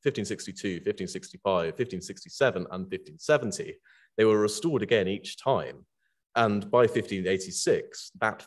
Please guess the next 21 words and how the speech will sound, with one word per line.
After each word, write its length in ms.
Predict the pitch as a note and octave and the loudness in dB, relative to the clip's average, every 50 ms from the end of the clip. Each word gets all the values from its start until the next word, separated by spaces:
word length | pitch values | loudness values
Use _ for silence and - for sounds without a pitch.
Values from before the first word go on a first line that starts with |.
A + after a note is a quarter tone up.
| - | -4
foul 320 | - A2+ B2 A2+ G#2 G2 G2 | -2 0 2 2 2 2 2
idol, 420 | G#2+ G#2+ G2+ G2 F2+ E2+ D#2+ D#2+ - | 2 0 0 -2 -2 -4 -6 -6 -8
the 80 | F2 | -8
cross, 600 | - - - - C3+ F#2 - - - - - - - | -10 -6 0 2 2 2 2 -2 -10 -10 -10 -12 -10
stood 380 | - - - - C#3 C3 G#2+ | -8 -8 -4 0 2 2 4
on 260 | G2+ F2+ F2+ F2+ E2+ - - | 4 2 2 -2 -6 -8 -6
the 140 | G#2 G#2 - | -6 -4 0
altar 340 | - A#2+ B2 - - - G2 | 2 2 2 2 0 -2 -2
of 160 | - F#2 F2+ | -2 0 -2
abomination, 800 | F#2 D#2+ G#2 G#2 G2 F#2 F#2 G#2 B2 B2 - - - D#2+ D2+ D2 _ _ | -2 2 2 2 2 2 2 2 0 0 0 -4 -8 -10 -10 -12 _ _
in 60 | F#2+ | -6
the 80 | F2 E2 | -6 -2
words 300 | F2 F2+ F2 F2 D#2+ - | 0 0 0 0 -2 -4
of 100 | F2 D#2+ | -6 -6
William 280 | F#2 F2 E2 D#2 D#2 D#2+ | -4 -4 -4 -6 -8 -10
Fuller. 360 | - - C3+ A#2 D2 A1+ - _ _ _ _ _ _ _ _ _ _ _ _ - | -4 0 0 0 0 -2 -10 _ _ _ _ _ _ _ _ _ _ _ _ -2
It's 160 | - C3+ - G#3 | 0 2 4 6
unclear 460 | A3+ G#3 - - E3 D3+ D3 B2 G#2 | 4 4 2 2 4 6 6 8 8
whether 200 | G#2 G#2 G#2 G#2+ | 6 4 2 0
the 100 | F#2 G2 | -4 -4
candlesticks 720 | - - A2 G#2+ G2+ F#2+ F#2 - - - D#2+ - - | -6 -4 -4 -2 -2 -4 -6 -6 -6 -6 -6 -6 -10